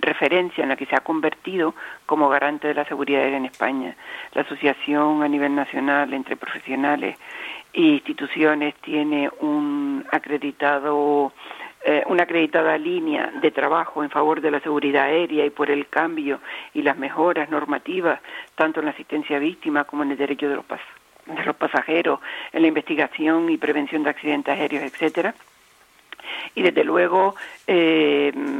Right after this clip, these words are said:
ese testimonio, eh, a través de la figura del socio simpatizante, pues a nosotros nos permite, eh, de alguna manera tener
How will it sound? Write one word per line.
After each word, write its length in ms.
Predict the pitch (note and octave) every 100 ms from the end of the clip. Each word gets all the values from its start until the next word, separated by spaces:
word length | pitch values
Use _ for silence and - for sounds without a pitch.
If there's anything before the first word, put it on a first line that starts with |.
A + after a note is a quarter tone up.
| -
ese 240 | - F3
testimonio, 920 | - - - E3 F3+ F3 D#3 C#3 C#3
eh, 720 | - C3 C3+ D#3 C#3+ G#2+ - -
a 80 | -
través 400 | - D3 E3 E3
de 100 | D3
la 120 | C#3+
figura 320 | - D3 D#3+
del 120 | D3
socio 240 | C#3 C#3+ B2+
simpatizante, 800 | D#3 D3 D3 - E3 E3 D3+ D#3 - - - -
pues 180 | D#3+
a 60 | D3
nosotros 360 | C#3+ D3 D3+ D3
nos 120 | C#3+
permite, 540 | D3 D3+ D3 C#3+ -
eh, 560 | D3+ D3+ D3+ - C#3 -
de 140 | B2
alguna 280 | C#3+ C#3 C#3+
manera 380 | C#3 C#3 C#3 C#3+
tener 340 | C#3+ C#3+ C#3+